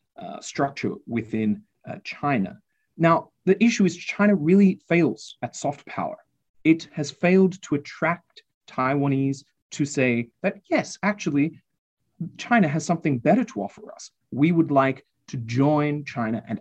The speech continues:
actually prosper, uh, and, and, and have a better system under Beijing. It has not been able to do that. It has failed on every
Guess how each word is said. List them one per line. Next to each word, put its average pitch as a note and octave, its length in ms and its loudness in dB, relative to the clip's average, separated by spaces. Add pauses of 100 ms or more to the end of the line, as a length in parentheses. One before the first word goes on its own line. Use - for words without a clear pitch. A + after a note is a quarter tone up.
actually B2+ 500 -6 (160)
prosper, D3+ 680 -2 (280)
uh, - 280 -14
and, A2+ 320 -6
and, A2+ 320 -4
and A2+ 160 -4
have C3 280 -4
a B2 120 -2 (100)
better D3 440 0 (260)
system A3+ 600 -4 (200)
under C3 480 2
Beijing. B2+ 580 -2 (480)
It E3 140 4
has F3+ 220 0
not F3+ 320 4
been D#3+ 140 6
able C#3 140 2
to B2+ 60 -4
do A#2+ 100 -2
that. A2 180 -4
It A2 80 -8
has B2 140 -12
failed D3+ 380 -2
on B2 120 0
every C3+ 340 0